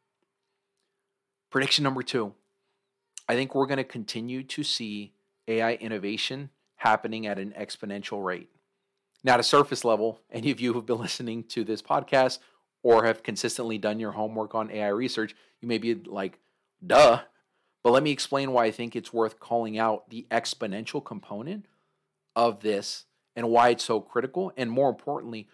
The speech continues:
what I think this prediction means if it actually holds true. So let's, like, take this back and let's look at the bigger picture of technological innovation over the last century, if you will.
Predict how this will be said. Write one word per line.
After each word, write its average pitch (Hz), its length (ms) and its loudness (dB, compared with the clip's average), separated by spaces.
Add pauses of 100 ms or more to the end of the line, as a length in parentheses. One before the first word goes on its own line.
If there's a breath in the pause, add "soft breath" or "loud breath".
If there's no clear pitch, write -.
(160 soft breath)
what 117 120 0
I 123 80 4
think 120 280 -8
this 113 180 -4
prediction 110 560 -4
means 127 260 -6
if 107 120 -10
it 107 60 -2
actually 104 300 -4
holds 98 240 -8
true. - 340 -10 (640)
So 139 160 4
let's, 151 220 4
like, 180 140 2
take - 200 -2
this 143 140 -4
back 139 300 2
and 117 80 -4
let's 117 200 -4
look 123 160 -4
at 110 80 -8
the 110 60 -8
bigger 107 240 -2
picture 110 360 -4
of 98 80 -4
technological 104 720 -6
innovation 98 580 -8 (240)
over 107 200 -4
the 101 100 -2
last 101 520 -2 (240)
century, 101 440 -2
if 90 140 -10
you 101 80 -12
will. 95 240 -12